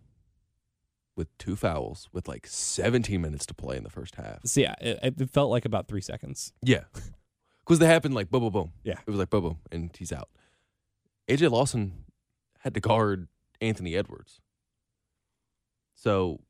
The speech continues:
Speaker 1: and he did a pretty okay job of it. So he played some good defense.
Speaker 2: Yeah, Edwards only had, what,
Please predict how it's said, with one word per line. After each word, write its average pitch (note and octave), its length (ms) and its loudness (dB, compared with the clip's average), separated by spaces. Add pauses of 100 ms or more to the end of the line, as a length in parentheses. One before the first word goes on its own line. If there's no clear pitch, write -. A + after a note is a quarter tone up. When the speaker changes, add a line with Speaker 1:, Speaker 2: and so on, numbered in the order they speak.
(380)
Speaker 1:
and A2 160 2
he A2+ 80 4
did A2 160 4
a G#2 60 2
pretty B2 320 0
okay G2+ 240 -2
job F2+ 300 0
of C#2 100 -8
it. - 160 -10 (400)
So G2 220 0
he G2 100 -2
played B2 340 0
some C#3+ 120 0
good C#3 120 2
defense. G#2+ 600 -2
Speaker 2:
Yeah, D#4 160 2
Edwards F3+ 280 6
only F#3 160 4
had, D3+ 400 2
what, B2 220 2